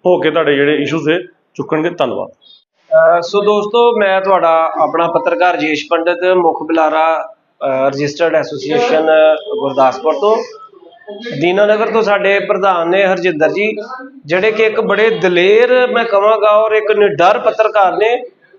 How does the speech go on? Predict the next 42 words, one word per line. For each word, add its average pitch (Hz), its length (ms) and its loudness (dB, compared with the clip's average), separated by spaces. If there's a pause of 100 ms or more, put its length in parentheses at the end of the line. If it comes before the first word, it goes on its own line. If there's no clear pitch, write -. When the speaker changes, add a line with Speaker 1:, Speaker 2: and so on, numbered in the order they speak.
(160)
Speaker 2:
ਪਿਛਲੇ 240 340 0
ਦਿਨਾਂ 247 260 0
ਦੇ 247 80 0
ਵਿੱਚ 208 340 0 (160)
ਜਿੱਥੇ 220 400 0
ਲੋਕਾਂ 190 420 0
ਦੀਆਂ 220 200 0
ਸਮੱਸਿਆਵਾਂ 190 600 0
ਨੂੰ 202 100 2
ਇਹਨਾਂ 202 140 2
ਨੇ 208 60 0
ਚੁੱਕਿਆ 202 420 0
ਵਾ, 233 260 0 (440)
ਇਹਨਾਂ 220 240 2
ਨੇ 262 80 2
ਇੱਕ 254 160 0 (100)
ਦਲੇਰਾਨਾ 226 540 2
ਅੰਦਾਜ਼ 226 380 0
ਦੇ 233 140 2
ਵਿੱਚ 226 260 0
ਜਿਹੜਾ 196 280 2
ਵਾ 202 380 2
ਇੱਕ 190 220 -4
ਚੋਰ 190 420 0
ਨੂੰ 208 200 2
ਵੀ 190 220 -2
ਕਾਬੂ 175 360 0
ਕਰਕੇ 175 320 0
ਜਿਹੜਾ 156 280 0
ਵਾ 165 280 2 (380)
ਉਹ 170 160 0
ਪੁਲਿਸ 185 300 -2
ਦੇ 208 140 0
ਹਵਾਲੇ 180 300 0
ਕੀਤਾ। 185 440 0 (320)
ਔਰ 190 180 2
ਵੈਸੇ 202 380 0
ਵੀ 254 120 -4
ਸਾਰਾ 233 280 0
ਸਾਲ 208 360 0
ਜਿਹੜਾ 202 260 4
ਵਾ, 208 480 0